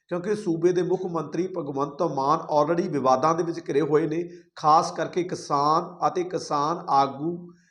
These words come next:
ਜਿਹੜੇ ਜਥੇਬੰਦੀਆਂ ਤੋਂ ਬਿਲੋਂਗ ਕਰਦੇ ਨੇ, ਕਿਉਂਕਿ ਕਿਸਾਨਾਂ ਵੱਲੋਂ ਵੀ ਲਲਕਾਰ ਮਾਰੀ ਹੋਈ ਹੈ। ਸੂਬੇ ਦੇ ਮੁੱਖ ਮੰਤਰੀ ਭਗਵੰਤ ਮਾਨ ਨੇ ਵੀ ਚੈਲੰਜ ਕਰ ਦਿੱਤਾ ਹੈ ਕਿ ਜੇਕਰ ਤੁਸੀਂ ਪ੍ਰਸ਼ਾਸਨ ਨੂੰ ਪਰੇਸ਼ਾਨ ਕਰੋਗੇ ਤਾਂ ਤੁਹਾਡੇ ਉੱਤੇ ਬਣਦੀ ਕਾਰਵਾਈ ਕੀਤੀ ਜਾਵੇਗੀ।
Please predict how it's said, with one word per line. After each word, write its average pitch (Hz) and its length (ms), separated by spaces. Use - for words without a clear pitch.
ਜਿਹੜੇ 165 220
ਜਥੇਬੰਦੀਆਂ 147 1000
ਤੋਂ 165 120
ਬਿਲੋਂਗ 147 300
ਕਰਦੇ 156 320
ਨੇ, 117 100
ਕਿਉਂਕਿ 170 200
ਕਿਸਾਨਾਂ 180 480
ਵੱਲੋਂ 175 240
ਵੀ 190 80
ਲਲਕਾਰ 151 420
ਮਾਰੀ 151 260
ਹੋਈ 170 300
ਹੈ। 165 260
ਸੂਬੇ 170 360
ਦੇ 196 100
ਮੁੱਖ 185 280
ਮੰਤਰੀ 170 540
ਭਗਵੰਤ 143 540
ਮਾਨ 147 320
ਨੇ 180 80
ਵੀ 190 100
ਚੈਲੰਜ 165 380
ਕਰ 147 160
ਦਿੱਤਾ 151 280
ਹੈ 175 80
ਕਿ 180 160
ਜੇਕਰ 175 300
ਤੁਸੀਂ 175 380
ਪ੍ਰਸ਼ਾਸਨ 147 560
ਨੂੰ 185 140
ਪਰੇਸ਼ਾਨ 151 500
ਕਰੋਗੇ 170 600
ਤਾਂ 156 400
ਤੁਹਾਡੇ 160 300
ਉੱਤੇ 185 360
ਬਣਦੀ 147 560
ਕਾਰਵਾਈ 143 600
ਕੀਤੀ 151 340
ਜਾਵੇਗੀ। 139 560